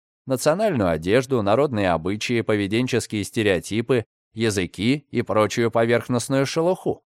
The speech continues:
Я не раз бывал на подобного рода форумах ностальгирующих интеллигентов. Бывал в Баку, бывал на Родосе. Что сказать? Пышно, дорого, вкусно.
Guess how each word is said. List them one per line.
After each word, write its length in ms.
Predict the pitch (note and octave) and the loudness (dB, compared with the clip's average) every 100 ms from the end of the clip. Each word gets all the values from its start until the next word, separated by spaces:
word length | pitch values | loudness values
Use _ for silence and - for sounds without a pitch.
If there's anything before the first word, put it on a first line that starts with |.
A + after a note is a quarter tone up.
| _ _ | _ _
Я 260 | D#3+ E3+ F#3 | -2 2 2
не 120 | F3 | 4
раз 260 | F#3 G3+ G2+ | 4 4 2
бывал 340 | G2 G#2 A#2 | 2 4 4
на 100 | A2 | 2
подобного 520 | G#2 A2 A#2 G#2+ G#2 G2+ | 2 2 2 0 0 2
рода 240 | A2 G2+ | 2 0
форумах 580 | - D3+ F3+ F#2 C#2 - | 0 0 0 0 -4 -4
ностальгирующих 960 | A2+ - A#2 A2 A#2 A2+ A2 - G#2+ - | -6 -2 -2 0 0 0 0 -2 -4 -4
интеллигентов. 800 | A#2+ - C3+ D#3 A#2+ C2+ - - _ _ _ _ _ _ | -8 -4 -4 -2 -4 -6 -14 -20 _ _ _ _ _ _
Бывал 360 | - D3+ F3+ F#3 | -2 2 4 2
в 100 | G2+ | 2
Баку, 440 | G#2 F2+ A2+ C#3+ | 2 2 0 0
бывал 380 | D#3 G#2+ G#2 C#3+ | 2 2 4 4
на 180 | A#2+ E2 | 2 0
Родосе. 600 | E2+ C3 D#3 - C#3+ B2 _ _ | 2 2 2 -2 -2 -2 _ _
Что 260 | - A#3+ | -6 -2
сказать? 540 | - F2 D#2 - - - _ | -2 -4 -6 -10 -20 -20 _
Пышно, 480 | - C#3 - G#3+ A#3+ | -2 -2 -2 -4 -2
дорого, 440 | G#2 A#2 D3+ E3+ | 2 2 4 0
вкусно. 600 | C#3 - F2 G2 D3+ D#3+ | -2 -4 -6 -4 0 0